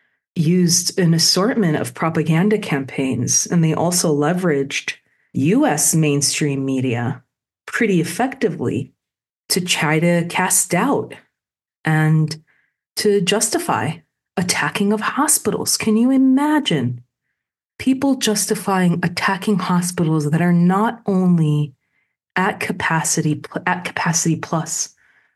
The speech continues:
of patients, but also of people who have been displaced and who are seeking shelter at a hospital because of the understanding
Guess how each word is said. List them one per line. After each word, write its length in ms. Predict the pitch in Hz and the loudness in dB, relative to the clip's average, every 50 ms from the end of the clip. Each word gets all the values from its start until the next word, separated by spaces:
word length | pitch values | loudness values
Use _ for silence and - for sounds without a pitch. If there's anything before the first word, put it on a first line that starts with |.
| _ _ _ - | _ _ _ -2
of 520 | 170 165 156 151 156 147 - - - - _ _ _ _ _ _ _ _ _ _ _ _ _ _ _ _ _ _ _ | 0 2 2 2 0 0 -4 -8 -16 -20 _ _ _ _ _ _ _ _ _ _ _ _ _ _ _ _ _ _ _
patients, 760 | - - 170 165 - - 220 214 240 240 - - - - _ _ _ _ _ _ _ _ _ _ _ _ _ _ _ _ _ _ | -4 -2 0 0 2 2 0 0 0 -2 -4 -6 -6 -8 _ _ _ _ _ _ _ _ _ _ _ _ _ _ _ _ _ _
but 120 | - 190 190 | -2 0 2
also 420 | 190 202 208 214 - 247 226 202 | 2 2 0 0 0 2 2 2
of 160 | 190 180 180 | 0 -2 -4
people 340 | - - 214 208 - 214 208 | -4 -4 -2 0 0 0 0
who 140 | - 180 196 | 2 0 0
have 160 | 185 175 175 | 0 0 0
been 200 | - 190 190 185 | 0 0 2 2
displaced 1000 | 180 190 180 - - - - - 208 226 240 226 - - - - - - - - - _ _ _ _ _ _ _ _ _ _ _ _ | 2 0 0 -2 -4 -4 -2 -2 0 0 0 -2 -2 -2 -4 -4 -4 -6 -10 -14 -18 _ _ _ _ _ _ _ _ _ _ _ _
and 180 | - 180 180 180 | 0 4 4 4
who 120 | 180 196 | 4 4
are 160 | 196 190 175 | 2 0 0
seeking 520 | - - - - - - 226 226 - 226 208 | -2 -4 -4 -2 -2 -2 -2 0 0 0 0
shelter 680 | - - - 208 202 214 - - - - 165 139 - 123 | 0 0 0 0 -2 -2 -4 -6 -4 -2 -2 -2 -2 -2
at 140 | 160 143 147 | -2 -2 -2
a 40 | |
hospital 640 | 139 - 139 131 - - - - 80 73 - - - _ _ _ _ _ _ _ _ _ _ _ _ _ _ | -2 -4 -4 -4 -4 -4 -4 -4 -6 -8 -8 -12 -14 _ _ _ _ _ _ _ _ _ _ _ _ _ _
because 440 | - 180 180 - - 220 226 214 262 | -4 -2 -2 0 0 0 2 2 2
of 160 | 247 185 175 | 0 0 0
the 160 | 185 175 - | 0 0 0
understanding 800 | - 139 135 139 - - - 143 131 127 120 127 117 - 120 - | 0 -2 -2 -4 -4 -4 -4 -4 -4 -4 -6 -6 -6 -6 -8 -12